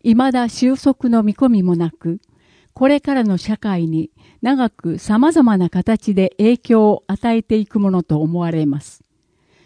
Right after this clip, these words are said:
そうした中においての令和四年度予算は、住民ニーズを的確に把握しながら、時には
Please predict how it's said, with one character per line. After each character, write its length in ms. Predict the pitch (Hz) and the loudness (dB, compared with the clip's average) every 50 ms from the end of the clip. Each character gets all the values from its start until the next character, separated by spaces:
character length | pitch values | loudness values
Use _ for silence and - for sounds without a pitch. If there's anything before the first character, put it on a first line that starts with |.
| _ _ _ _ _ _ _ | _ _ _ _ _ _ _
そ 260 | - - - 254 277 294 | -12 -2 0 2 4 4
う 80 | 294 | 2
し 80 | - - | 0 -2
た 160 | - 277 269 | -6 -4 -4
中 300 | 262 269 262 - 233 208 | -2 -2 -2 -2 -2 0
に 160 | 190 175 170 | 0 2 2
お 100 | 165 170 | 0 0
い 80 | 180 - | -2 -4
て 160 | - 185 175 | -2 -2 0
の 220 | 151 147 156 180 - _ _ _ _ _ _ _ _ - | 0 0 0 -2 -6 _ _ _ _ _ _ _ _ -2
令 220 | 214 277 311 294 | 0 2 4 4
和 160 | 254 220 190 185 | 4 2 2 0
四 140 | 180 185 | 0 0
年 240 | 202 220 233 240 233 | 0 -2 -2 -2 0
度 120 | 220 226 214 | 2 2 2
予 100 | 208 196 | 2 0
算 380 | - - 175 160 151 143 143 | -2 -2 -2 0 0 0 0
は、 200 | 147 151 151 - - _ _ _ _ _ _ _ 180 | -2 -4 -6 -8 -14 _ _ _ _ _ _ _ -2
住 280 | - 240 254 285 302 | 2 4 4 6 6
民 320 | 285 285 294 285 269 262 254 | 6 6 6 6 4 4 4
ニ 220 | 269 269 254 226 | 4 4 4 2
ー 20 | |
ズ 160 | 190 - 175 165 | 0 0 2 2
を 160 | 160 170 180 | 2 2 0
的 340 | - - 202 202 - 269 - | -2 -4 -4 -2 -2 -4 -4
確 280 | - 285 269 - 269 | -4 -6 -4 -2 -2
に 120 | 240 240 240 | 0 0 0
把 220 | 240 240 226 240 | -2 -2 -2 -2
握 140 | - - 226 | -4 -6 -8
し 160 | - - - | -8 -6 -6
な 160 | 202 190 185 | -6 -4 -4
が 120 | 180 175 175 | -4 -4 -4
ら、 220 | 175 170 180 - _ _ _ _ _ _ _ _ _ - _ | -4 -6 -8 -10 _ _ _ _ _ _ _ _ _ -18 _
時 300 | - 240 233 - - 294 | 0 0 0 2 2 4
に 160 | 277 247 202 | 4 4 4
は 240 | 185 165 165 160 - | 2 0 -2 -4 -8